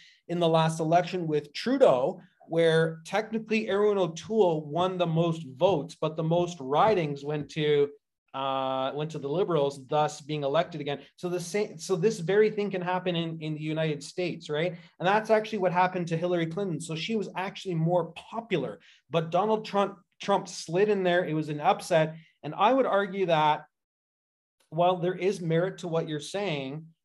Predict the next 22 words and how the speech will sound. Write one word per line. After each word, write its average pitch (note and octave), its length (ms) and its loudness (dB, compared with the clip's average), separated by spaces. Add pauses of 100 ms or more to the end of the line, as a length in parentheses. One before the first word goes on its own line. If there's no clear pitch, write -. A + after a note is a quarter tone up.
(180)
um, C#3+ 420 0
either F3+ 340 4
way, D#3 320 -2
the E3 140 -6
internet's E3+ 520 -6
gonna, D3+ 460 -4
it, D#3 460 -10
it, C#3+ 100 -14
the E3 140 -10
internet F3+ 500 -2
serves D#3+ 520 -4
as D3+ 180 -6
a D3+ 60 -6
breeding D#3 440 -4
ground E3 320 2
for D3+ 140 0
all D3+ 160 2
these D3 300 -8 (160)
horrible E3 360 0
conspiracy D#3+ 640 -4
theories. F#3+ 460 -2 (480)
Um, D3 520 0